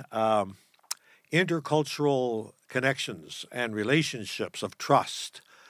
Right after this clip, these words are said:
that are based on equality, recognizing God as our head,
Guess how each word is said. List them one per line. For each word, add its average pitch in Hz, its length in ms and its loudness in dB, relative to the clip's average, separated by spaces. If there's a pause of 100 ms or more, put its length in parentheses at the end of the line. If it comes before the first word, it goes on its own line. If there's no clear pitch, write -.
(520)
that 127 140 2
are 127 80 2
based 151 320 2
on 135 140 0
equality, 120 800 2 (180)
recognizing 139 1080 2 (580)
God 156 400 6
as 110 200 -6
our 101 200 0
head, 80 420 -8